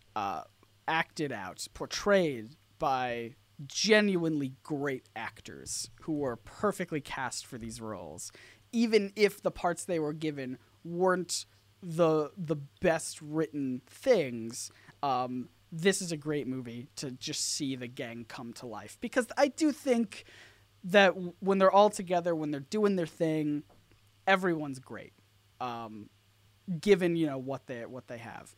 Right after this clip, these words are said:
Uh, and yeah, I just think it's a, it's a fun, interesting, it is kind of all over the place a little bit for me, um, but it's never dull, I think. It keeps moving forward. It keeps pushing,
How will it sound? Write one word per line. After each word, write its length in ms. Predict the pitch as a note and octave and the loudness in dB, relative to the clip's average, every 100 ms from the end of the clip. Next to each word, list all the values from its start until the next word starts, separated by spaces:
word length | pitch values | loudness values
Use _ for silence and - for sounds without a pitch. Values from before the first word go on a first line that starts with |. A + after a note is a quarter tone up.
| - - - - - _ _ | -20 -20 -20 -20 -20 _ _
Uh, 380 | C#3 C#3 A#2+ G#2+ - _ _ _ _ | -6 -4 -6 -8 -12 _ _ _ _
and 180 | D#4+ D#4+ | -2 2
yeah, 220 | D#4 G#3+ - | 4 4 4
I 120 | G3 | 2
just 220 | B3+ - | 2 2
think 440 | B3+ A#3 G#3+ - - | 6 6 4 -8 -6
it's 220 | G3+ G3+ G#3+ | -4 0 4
a, 480 | G3+ G3 F#3+ F#3+ - _ | 6 8 6 4 0 _
it's 160 | G3 F#3+ | -4 -2
a 60 | G#3+ | -4
fun, 680 | - A3 A3 A3+ A#3 A#3 - _ _ - | 2 4 6 4 0 -4 -8 _ _ -2
interesting, 640 | G#3+ A3+ G#3 A#3+ A3+ A3+ - | -2 -2 -2 0 2 0 -2
it 160 | G#3+ - | -8 -4
is 260 | F#3+ G#3 - | -2 -2 -4
kind 480 | - - F3 F3 F#3+ | -6 -4 0 2 4
of 540 | G3 F#3 F3+ - - - _ - | 2 0 -8 -14 -18 -20 _ 0
all 280 | F3+ F#3+ F#3+ | 4 6 6
over 220 | F#3 G3+ | 4 2
the 120 | G3+ | 0
place 360 | G3+ G#3+ G#3 - | -2 -2 -2 -2
a 40 | |
little 280 | G#3+ G#3 G#3+ | -4 0 0
bit 220 | G3+ G#3 | -2 -4
for 140 | - G#3 | -6 -6
me, 380 | G#3+ G#3+ A3+ - - | -4 -6 -6 -8 -2
um, 260 | E3 F#3 - | 0 0 0
but 160 | B3 - | 0 0
it's 260 | A#3+ - | -6 -2
never 380 | B3+ D#4+ C#4+ G3 D#3+ - D#3 - | 0 2 4 2 0 -12 -10 -4
dull, 500 | F3 E3+ B2+ D3 - | -2 0 -2 -6 -10
I 120 | C#3 | -10
think. 380 | C#3+ C#3+ C#3 - | -10 -8 -10 -10
It 100 | D#3+ | -12
keeps 240 | - G3+ | -10 -6
moving 340 | F#3+ F3 E3 C#3 | -2 -2 -2 -4
forward. 600 | - C#3 D3 D#3 F3+ - - | -6 -4 -2 -4 -6 -10 -20
It 80 | - | -14
keeps 300 | D#3 - - _ _ _ | -12 -12 -16 _ _ _
pushing, 600 | - E3+ - D#3 C#3 C#3+ | -14 -12 -10 -8 -8 -8